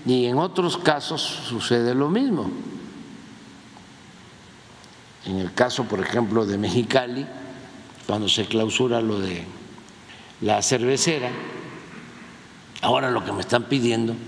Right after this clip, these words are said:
es un decreto para cancelar en definitiva el proyecto, porque mucha gente tiene la preocupación de que al terminar el gobierno puedan, eh,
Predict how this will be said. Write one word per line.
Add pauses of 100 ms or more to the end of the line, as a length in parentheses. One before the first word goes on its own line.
(1300)
es
un
decreto (1400)
para
cancelar
en
definitiva
el
proyecto, (1400)
porque (100)
mucha
gente
tiene
la
preocupación
de
que (220)
al
terminar
el
gobierno (540)
puedan, (720)
eh,